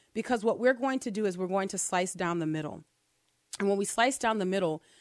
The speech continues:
there are gonna be people who are gonna be very tempted to judge our motives because we're not in the same color skin as you.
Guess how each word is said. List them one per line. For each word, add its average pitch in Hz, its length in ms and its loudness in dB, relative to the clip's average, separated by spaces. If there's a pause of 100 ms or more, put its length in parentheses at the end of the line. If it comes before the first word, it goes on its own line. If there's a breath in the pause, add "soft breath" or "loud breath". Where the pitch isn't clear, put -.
(120 soft breath)
there 220 120 6
are 254 40 4
gonna 294 160 4
be 240 120 -2
people 226 300 -2
who 220 100 0
are 202 80 2
gonna 185 160 0
be 180 120 -2
very 220 280 0
tempted 208 400 -4
to 185 100 -2
judge 190 260 0
our 170 120 2
motives 175 440 0
because 165 300 -4
we're 170 100 0
not 170 220 2
in 160 60 -4
the 165 60 -2
same 170 240 -2
color 170 220 -2
skin 156 280 -4
as 143 140 -6
you. 98 180 -10